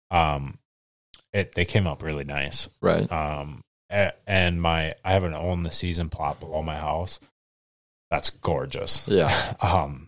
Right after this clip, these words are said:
Speaker 2: Besides the weeds.
Speaker 1: Well, n-, the one side's great. The other side, I got water hemp in, so, you know, it's freaking
Speaker 2: Right.
Speaker 1: water hemp, you know,
Speaker 2: Right.
Speaker 1: so I'll have to kill it next year on that side. But the, um,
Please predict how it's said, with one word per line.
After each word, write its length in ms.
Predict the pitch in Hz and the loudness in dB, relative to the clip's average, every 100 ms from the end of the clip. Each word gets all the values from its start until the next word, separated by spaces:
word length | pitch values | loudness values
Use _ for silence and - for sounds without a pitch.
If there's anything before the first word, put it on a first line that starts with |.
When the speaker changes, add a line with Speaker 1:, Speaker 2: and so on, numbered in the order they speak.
| _ | _
Speaker 2:
Besides 360 | - - 90 90 | 4 8 8 6
the 80 | 92 | 4
weeds. 480 | 90 87 95 104 - _ _ | 4 4 0 -2 -8 _ _
Speaker 1:
Well, 380 | 104 104 - - | 8 8 8 2
n-, 220 | 110 120 - - - - - - | -10 -12 -6 -6 -6 -10 -14 -2
the 80 | 110 | 2
one 300 | 92 98 107 | 6 8 8
side's 340 | - 107 101 82 | 6 4 4 0
great. 500 | 90 82 82 98 101 | 0 2 4 2 2
The 100 | 92 | 4
other 180 | 87 | 4
side, 260 | 82 101 85 | 4 4 4
I 80 | 82 | 2
got 200 | 78 78 | 2 2
water 260 | 80 80 | 2 2
hemp 320 | 80 87 82 85 | -2 -4 -4 -2
in, 240 | 82 78 | -2 0
so, 400 | - - 76 78 - | -2 0 0 -2 -6
you 120 | 87 | -8
know, 120 | 73 | -8
it's 180 | 76 - | -6 -8
freaking 520 | - - - 95 85 | -8 -14 -4 -2 0
Speaker 2:
Right. 60 | 85 | 0
Speaker 1:
water 280 | 76 71 69 | -2 -2 -4
hemp, 300 | 76 76 - - | -6 -8 -10 -8
you 100 | - | -2
know, 120 | - 78 | 0 0
Speaker 2:
Right. 100 | 92 | 0
Speaker 1:
so 100 | 92 | 0
I'll 120 | 80 | 0
have 200 | 82 82 | 0 -4
to 80 | - | -6
kill 240 | - 80 | -4 -4
it 80 | 71 | -4
next 320 | 78 82 - | -4 -2 0
year 180 | 87 82 - _ _ _ - | 0 -2 -6 _ _ _ 0
on 260 | 87 76 | 2 2
that 260 | 73 76 82 | 2 -2 0
side. 400 | - 95 95 87 | 4 6 4 2
But 220 | 87 - | -4 -4
the, 340 | 82 73 71 - _ _ _ | -2 -2 -4 -8 _ _ _
um, 360 | 80 73 67 65 | -8 -8 -10 -16